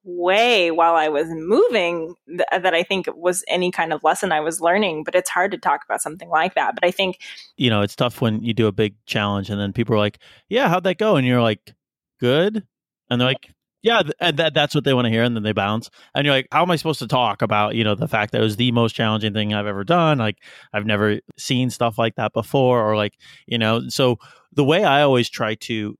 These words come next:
Speaker 2: couch these things is either, like, pull one or two different stories out of it that I remember where it's like, "Okay, I had a specific thing happen to me, you know, at one of these races," or, like, there's this point where I was like,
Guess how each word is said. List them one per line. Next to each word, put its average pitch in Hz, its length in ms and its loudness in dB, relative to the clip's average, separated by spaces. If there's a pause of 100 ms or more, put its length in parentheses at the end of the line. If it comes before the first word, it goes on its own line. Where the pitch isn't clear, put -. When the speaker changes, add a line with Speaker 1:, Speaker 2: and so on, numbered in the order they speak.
(140)
Speaker 2:
couch - 420 -6
these 107 240 -10
things 110 380 -10
is 104 160 -12
either, 110 220 0
like, 104 180 -4
pull 123 580 2 (380)
one 120 340 2
or 110 60 2
two 120 220 -2
different 110 320 -4
stories 110 520 -2
out 135 160 0
of 147 80 -4
it 175 200 -4 (240)
that 117 120 0
I 113 60 2
remember 110 440 2
where 110 160 4
it's 101 120 -2
like, 98 200 -4
"Okay, 98 680 -2
I 110 40 -2
had 110 120 0
a 113 60 0
specific - 440 -6
thing 110 220 -2
happen 101 380 -2
to 104 100 -8
me, 104 340 -2
you 117 100 0
know, 104 100 0
at 107 140 -2
one 110 160 2
of 101 60 -2
these 107 180 -6
races," 123 500 0
or, 120 160 0
like, 117 180 -4
there's 131 180 2
this 104 100 -2
point 120 300 -2
where 107 120 0
I 104 60 4
was 98 160 0
like, 98 240 -8